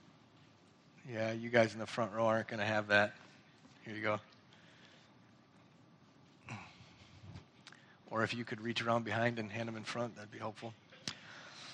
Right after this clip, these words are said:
All right, there isn't in Christianity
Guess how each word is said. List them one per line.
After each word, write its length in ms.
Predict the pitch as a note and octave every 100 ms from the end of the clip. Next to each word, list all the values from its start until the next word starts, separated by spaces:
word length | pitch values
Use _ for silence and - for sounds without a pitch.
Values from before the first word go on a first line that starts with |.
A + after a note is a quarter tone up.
| - - - - - - - - -
All 80 | E3
right, 160 | D#3
there 400 | F3 G3+ G3+ F#3+ - - - -
isn't 540 | G3+ G#3 F#3+ G3 F3+ F#3
in 300 | F3+ E3+ E3
Christianity 960 | F#3+ E3+ F3 E3 E3 D#3+ D#3+ D#3 D#3+